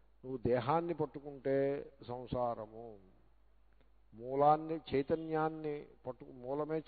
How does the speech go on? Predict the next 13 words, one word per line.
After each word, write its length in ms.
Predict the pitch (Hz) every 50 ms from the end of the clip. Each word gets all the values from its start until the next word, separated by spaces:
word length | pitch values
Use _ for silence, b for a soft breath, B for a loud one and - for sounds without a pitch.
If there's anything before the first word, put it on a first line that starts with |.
| -
చైతన్యము, 680 | 143 143 - 160 151 151 151 151 139 135 139 143 147 151 - -
దాన్ని, 440 | 117 120 131 139 143 131 127 117 117
నీ 160 | 123 131 143
లోపల 360 | 147 147 143 147 147 160 160
ఉన్నది, 520 | 156 151 147 147 147 147 143 135 135 135 135
దాన్ని 360 | 120 - 120 135 143 151 151
పట్టుకుంటే 920 | 147 151 135 - - 135 139 135 127 120 107 123 123 127 127 127 127 - - - - - - - - -
దేవుడు. 580 | - 120 120 120 113 107 104 95 107 110 110 107 107 101 - - - - - - - - - - - - - - - - - - - - - - - - - - - - - - -
అది 160 | 110 117 143
నీ 160 | 156 165 151 139
సకల 360 | - 123 123 - 151 156 151
దుఃఖములను 840 | 143 143 - - - - 127 127 127 127 127 127 139 160 185 208 233 - - - - - - -
హరించును. 920 | 120 123 131 123 120 120 117 - - 117 104 101 101 110 117 120 113 104